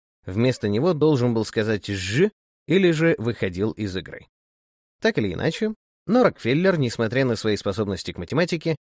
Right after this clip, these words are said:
никогда не мог добраться до числа семьдесят один. Дети всегда очень радовались этому. Рокфеллер начал делать небольшие пожертвования своему церковному приходу,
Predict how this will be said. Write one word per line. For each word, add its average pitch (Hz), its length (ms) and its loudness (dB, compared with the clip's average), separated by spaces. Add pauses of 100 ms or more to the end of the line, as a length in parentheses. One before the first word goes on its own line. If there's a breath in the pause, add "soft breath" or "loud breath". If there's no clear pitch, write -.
никогда 110 640 0
не 147 160 2
мог 117 240 0
добраться 123 520 -2
до 131 100 0
числа 104 440 -2
семьдесят 92 680 -6
один. 78 440 -12 (480)
Дети 117 300 -2
всегда 87 460 -6 (260)
очень 117 420 0
радовались 80 680 -6
этому. - 380 -16 (840)
Рокфеллер 202 540 0
начал 160 360 0
делать 135 340 0
небольшие 113 460 -2
пожертвования 135 800 0
своему 113 360 -2
церковному 104 640 -2
приходу, 160 500 -2